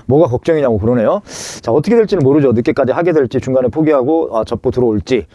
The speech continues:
뭐, 이런 건 아무도 모르는 거잖아요. 우리 일은 아무도 모릅니다. 예측하기가 어렵습니다. 그래서 항상 즐거운 마음으로 일할 수 있는 게 또 우리 일이죠. 자, 어제부터 이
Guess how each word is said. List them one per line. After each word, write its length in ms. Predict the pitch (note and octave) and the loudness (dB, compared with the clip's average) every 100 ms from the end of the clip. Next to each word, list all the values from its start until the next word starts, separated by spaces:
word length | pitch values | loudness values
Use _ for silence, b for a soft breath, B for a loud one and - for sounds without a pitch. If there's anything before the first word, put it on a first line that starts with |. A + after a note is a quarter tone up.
| b - | b -2
뭐, 100 | D3 | 2
이런 160 | F3+ | 2
건 80 | F3 | 2
아무도 280 | D3 F3 F3+ | 2 2 2
모르는 260 | B2+ D3+ D#3+ | 2 2 2
거잖아요. 300 | B2 G#2 F#2+ | 0 -2 -2
우리 180 | B2 C3 | 0 2
일은 220 | D#3 C3+ B B | 0 -2 B B
아무도 520 | B2 E3 F#3+ G3+ G#3+ | 0 2 4 4 4
모릅니다. 440 | G3+ D#3+ D#3 A2+ F#2+ | 4 2 2 0 0
예측하기가 720 | E3+ - A3 E3 F#3 F3+ F3+ | 0 0 -6 -4 -2 0 0
어렵습니다. 720 | G#2+ D3 F#3+ - A#2+ F2 D#2 b _ | 2 2 2 0 -6 -6 -12 b _
그래서 300 | G2+ A#2+ E3+ - b b - - - | -4 -2 -2 -8 b b -14 -14 -16
항상 360 | - D3+ C3 - | -6 -2 -2 -2
즐거운 300 | - F#3 C4 | -2 2 4
마음으로 260 | G3+ D3+ B2+ | 4 2 2
일할 240 | A#2 B2 E3+ | 2 0 0
수 120 | D#3+ | -2
있는 180 | G3+ B2+ | 0 0
게 100 | D3 | 0
또 120 | C3+ | 0
우리 240 | G2+ A2 | 0 0
일이죠. 360 | G#2 D3 A#2+ D#2+ _ B B B B | 0 0 -2 -6 _ B B B B
자, 160 | - - | -6 -4
어제부터 960 | - F#3+ C#4 C#4 B3+ B3+ A#3 A3+ G#3+ G3+ | 0 2 2 0 2 4 4 4 2 2
이 140 | F3 | 0